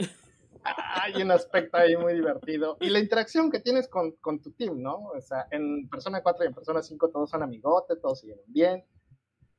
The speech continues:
Persona cinco no tanto, ahí batallas un poquito más, pero en Persona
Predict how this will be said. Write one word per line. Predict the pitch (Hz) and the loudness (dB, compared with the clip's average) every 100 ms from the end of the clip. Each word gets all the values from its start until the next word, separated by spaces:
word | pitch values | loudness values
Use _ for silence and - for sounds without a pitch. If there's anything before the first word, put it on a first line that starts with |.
| _ - | _ -6
Persona | 185 214 240 | 2 6 6
cinco | 247 226 | 4 2
no | 202 185 | 0 0
tanto, | 147 127 | 0 0
ahí | 123 | 0
batallas | 151 147 143 - | 0 2 0 0
un | - | -6
poquito | 123 - 117 | -12 -14 -14
más, | 113 107 - | -12 -14 -12
pero | 104 117 | -10 -10
en | |
Persona | 117 - 185 - 254 226 | -6 -4 -4 2 2 2